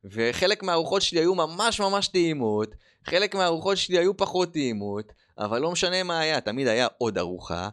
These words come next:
ותמיד... היה, היה לי את הטוב הזה, שאני לא עשיתי כלום, כלום עבורו. בוא'נה, אני כולה לחצתי על כפתור או הלכתי לסופר, ומישהו אחר בכלל הכין את זה.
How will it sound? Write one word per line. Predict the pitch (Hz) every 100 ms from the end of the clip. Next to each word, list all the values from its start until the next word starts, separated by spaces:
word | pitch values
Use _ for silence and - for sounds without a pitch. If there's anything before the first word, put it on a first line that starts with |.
| _ _ -
ותמיד... | 92 92 107 143 160 160 - _ _ _ _ _ _ _ _ _ _ _ _ _ _ _ _ _
היה, | 80 104 - - _
היה | 104 135
לי | 170
את |
הטוב | 170 - 240
הזה, | 262 196 117 87 _ _ -
שאני | - 147
לא | 185
עשיתי | - 208 190
כלום, | 202 202 - -
כלום | 220 269
עבורו. | 269 247 202 107 87 _ -
בוא'נה, | 185 233
אני | 160 139
כולה | 208 240
לחצתי | 220 208 214 220
על | 180
כפתור | 160 - 202 185
או | 160
הלכתי | 190 190
לסופר, | 180 165 131 107 104 98 104
ומישהו | 110 165 226
אחר | 190 240
בכלל | 254 247 190
הכין | 175 202
את | 135 107
זה. | 101